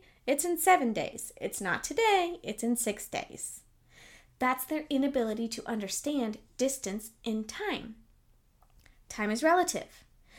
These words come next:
and it relates to past and future events compared to the present. Ask a preschooler how many hours are in a day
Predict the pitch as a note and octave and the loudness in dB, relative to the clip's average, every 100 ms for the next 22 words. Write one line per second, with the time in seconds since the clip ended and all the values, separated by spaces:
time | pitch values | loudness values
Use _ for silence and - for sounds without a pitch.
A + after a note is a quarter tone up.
0 | - - A3+ G#3+ G#3+ G#3 G#3+ A3+ - D4 | -20 -8 -4 -2 -2 2 2 0 -4 -6
1 | D4 G#3 G3 - - A3+ F#3+ E3+ - - | -6 -6 -6 -6 -4 -4 -4 -8 -6 -2
2 | D4 D4+ F4+ - - _ - C4+ B3 B3+ | 2 2 0 -4 -6 _ -10 -4 -4 -2
3 | C4 C4 G3 A3 - G#3+ G#3 F#3 - - | -2 -2 -2 -4 -6 -8 -4 -4 -4 -10
4 | - - _ - _ _ _ _ _ - | -16 -18 _ -20 _ _ _ _ _ -20
5 | - - - D4+ D#4+ - D#4 C#4 - G3+ | -20 -14 4 4 4 -2 0 0 2 4
6 | G3 A#3+ A#3 C4 C4+ C#4 C#4+ B3+ A3+ B3 | 6 6 2 0 2 2 4 6 8 8
7 | B3 A#3+ A#3 A3 G#3 D4 C4+ G3+ A3+ B3 | 4 2 2 2 2 2 4 4 0 -4